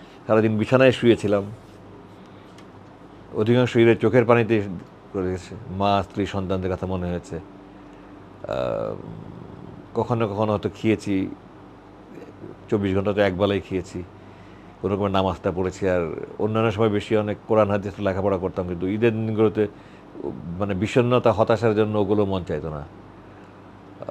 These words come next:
এগুলি স্মরণ করা খুব কষ্টের ব্যাপার। ওই সতেরোটা দিন হয়তো আমার দুই হাজার নয়শো আট দিন সবচেয়ে কষ্টের সতেরো দিন ছিল। যে আনন্দ, ঈদের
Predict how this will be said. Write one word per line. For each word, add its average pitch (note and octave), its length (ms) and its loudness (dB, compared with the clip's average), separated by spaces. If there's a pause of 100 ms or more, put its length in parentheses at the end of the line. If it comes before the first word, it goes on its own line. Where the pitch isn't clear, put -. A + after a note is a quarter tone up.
(1500)
এগুলি A#2 220 2
স্মরণ A2+ 320 6
করা G#2+ 140 2
খুব G#2 220 -4
কষ্টের G#2+ 340 0
ব্যাপার। F#2 300 0 (1400)
ওই F#2 140 -4
সতেরোটা A#2 460 6
দিন A2+ 180 4
হয়তো A2 320 6
আমার G#2 220 2
দুই F#2+ 160 0
হাজার G2+ 180 2
নয়শো G2 280 0
আট G2+ 80 6
দিন G2 140 -2
সবচেয়ে A2 340 -4
কষ্টের A2 320 -2
সতেরো F2 300 -2
দিন D#2+ 240 -6
ছিল। A#1+ 220 -12 (1400)
যে D2+ 60 -8
আনন্দ, G2 560 0 (600)
ঈদের G2 140 2